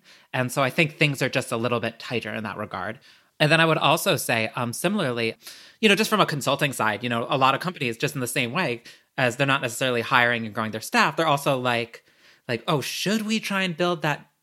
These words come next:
innovative next best action model, you know, or should we try and do that innovative churn thing, like, right now in the middle of the virus, or should we really stick to, like, the basics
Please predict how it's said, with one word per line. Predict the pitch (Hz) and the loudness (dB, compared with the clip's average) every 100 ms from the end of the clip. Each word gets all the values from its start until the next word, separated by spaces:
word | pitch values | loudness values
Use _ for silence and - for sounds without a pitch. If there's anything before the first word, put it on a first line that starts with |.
| _ | _
innovative | - 180 165 175 151 | 0 0 2 2 0
next | 143 151 - | 0 0 -2
best | - 156 - | -4 -4 -2
action | 139 139 - 143 | -2 -2 -2 -2
model, | 147 147 143 143 143 - _ | 0 0 0 -2 -6 -16 _
you | 139 | 0
know, | 139 | 2
or | 135 | 2
should | 127 226 | 4 4
we | 226 | 4
try | - | 0
and | 185 | 2
do | 170 | 4
that | 170 147 | 4 4
innovative | 160 165 147 147 123 | 2 2 2 2 2
churn | - - 165 151 | 0 0 2 2
thing, | 151 156 151 | 2 2 2
like, | 139 120 | 0 2
right | 151 175 | 6 4
now | 165 143 139 147 | 4 4 6 6
in | 151 | 4
the | 123 | -2
middle | 117 143 | -2 0
of | 139 | 0
the | 120 | -2
virus, | 113 117 143 175 - | -2 -2 -2 -6 -2
or | 147 | -2
should | 147 | -2
we | 202 214 | -2 -2
really | 202 190 | -2 -4
stick | 165 - 151 | -6 -8 -8
to, | 143 | -6
like, | 131 113 | -6 -6
the | 113 | -8
basics | - 110 113 113 - - | -4 -4 -4 -10 -12 -16